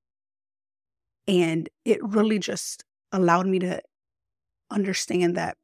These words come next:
whatever this fire is, whatever, you know, th-, this fire that I'm in now,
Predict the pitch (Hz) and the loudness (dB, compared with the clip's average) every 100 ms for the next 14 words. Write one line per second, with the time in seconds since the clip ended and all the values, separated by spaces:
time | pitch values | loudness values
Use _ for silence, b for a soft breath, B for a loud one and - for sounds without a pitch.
0 | _ _ 190 190 - - 185 202 196 208 | _ _ -4 -4 -2 -4 -2 0 0 -2
1 | - - - - 180 175 170 180 - _ | -4 -6 -4 -4 0 2 4 2 -4 _
2 | _ _ _ _ _ _ _ _ _ _ | _ _ _ _ _ _ _ _ _ _
3 | _ _ - 175 175 190 180 170 170 170 | _ _ 2 4 4 2 2 2 2 2
4 | 170 165 - 170 160 160 170 165 180 180 | 2 0 -4 -2 -2 0 -2 -2 -2 0
5 | - - - 180 175 170 156 - 180 170 | -2 -4 2 4 4 2 0 2 2 2
6 | 170 180 208 | 0 0 0